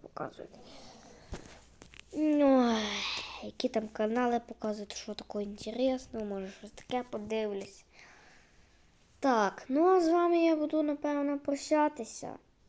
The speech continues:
Ой. Ну а з вами я вже буду, напевно, прощатися. З вами був я, Влад вісім К.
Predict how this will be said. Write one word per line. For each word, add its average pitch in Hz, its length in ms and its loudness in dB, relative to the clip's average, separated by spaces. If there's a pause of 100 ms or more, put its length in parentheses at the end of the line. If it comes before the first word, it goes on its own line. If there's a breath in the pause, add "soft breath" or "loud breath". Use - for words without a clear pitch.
(540)
Ой. 165 260 -10 (1800 loud breath)
Ну 320 80 2
а 359 80 4
з 320 60 0
вами 330 240 4
я 311 140 4
вже 311 140 2
буду, 294 260 2
напевно, 302 360 2
прощатися. 294 800 -2
З 220 40 -8
вами 247 300 -2
був 233 220 -2
я, 214 260 2
Влад 285 540 0
вісім 277 300 -2
К. 320 320 0